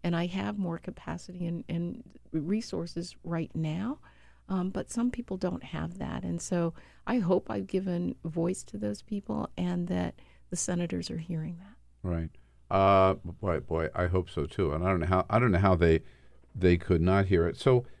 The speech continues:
Speaker 2: we're, we have a situation now, and I don't wanna make this personal f-, to him, but they've delayed everything, um, for John McCain.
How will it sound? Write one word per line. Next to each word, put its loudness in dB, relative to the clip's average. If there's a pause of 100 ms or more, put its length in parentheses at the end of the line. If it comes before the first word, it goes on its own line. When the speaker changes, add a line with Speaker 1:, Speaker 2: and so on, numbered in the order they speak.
(100)
Speaker 2:
we're, 2
we -2
have 0
a -2
situation 4
now, 4
and 0
I 6
don't 4
wanna 2
make 4
this 2
personal 0
f-, -12
to 4
him, 0 (720)
but 6
they've 6
delayed 6
everything, 4 (840)
um, 4
for 2
John 4
McCain. 0